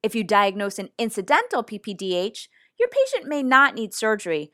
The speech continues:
but they should be monitored carefully for the development of clinical signs in the future. Concurrent congenital abnormalities, ranging from umbilical hernias to portosystemic shunts, were reported in a number of these patients, so looking for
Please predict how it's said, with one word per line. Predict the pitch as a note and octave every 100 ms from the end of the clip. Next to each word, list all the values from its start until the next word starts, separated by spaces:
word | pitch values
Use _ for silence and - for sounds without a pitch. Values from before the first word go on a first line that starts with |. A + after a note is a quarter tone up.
| _
but | B3+ C4
they | D4+
should | E4+ B3+
be | A3+
monitored | G#3 G#3 G3 E3+
carefully | - B3+ A3 - F3 D#3
for | -
the | F#3
development | F#3 F#3 G3 F3 F3
of | D#3+
clinical | - F3+ F3
signs | E3 F3 E3
in | D#3+
the | D3+
future. | - D3+ C#3+ C#3+ - _ _ _ _
Concurrent | D4 C4 - B4+ A#4+
congenital | - A#3+ A#3 A3 A3+ -
abnormalities, | F#3 F#3 F#3 C4+ E4 A3+ F#3 F3+ F3+ - _ _
ranging | A3 A#3+ A#3+ A3
from | G3+ G3 G#3
umbilical | G3 G#3 G3+ G3 F3
hernias | - A4 A#4 G3+ F3 F#3 - _
to | A#3+
portosystemic | F#3+ G#3+ G#3 G3 F#3+ G3 F#3 -
shunts, | - F#4+ B3 B3+ - _ _ _ A#3+
were | C4+
reported | C4+ C4+ - A#4+ C#5 -
in | B3
a | A3
number | G#3 G#3+ A3 G#3
of | F3
these | E3 -
patients, | E3+ D#3+ C3+ C3 - - _
so | - D4
looking | F4 F4+ F4
for | C4